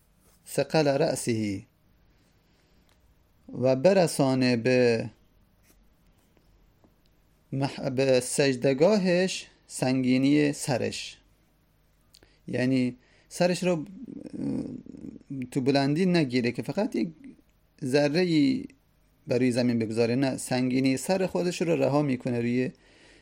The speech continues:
زمین، که مثلاً، که مثلاً اگر یک پنبه‌ای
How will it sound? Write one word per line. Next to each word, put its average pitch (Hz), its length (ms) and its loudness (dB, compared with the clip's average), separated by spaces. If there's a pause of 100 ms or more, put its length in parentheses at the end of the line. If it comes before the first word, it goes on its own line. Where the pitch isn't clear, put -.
(140)
زمین، 117 580 0 (480)
که 143 80 0
مثلاً، 135 840 0 (760)
که - 100 -8
مثلاً 120 760 0
اگر 131 560 0 (420)
یک 127 240 -4 (260)
پنبه‌ای 131 920 0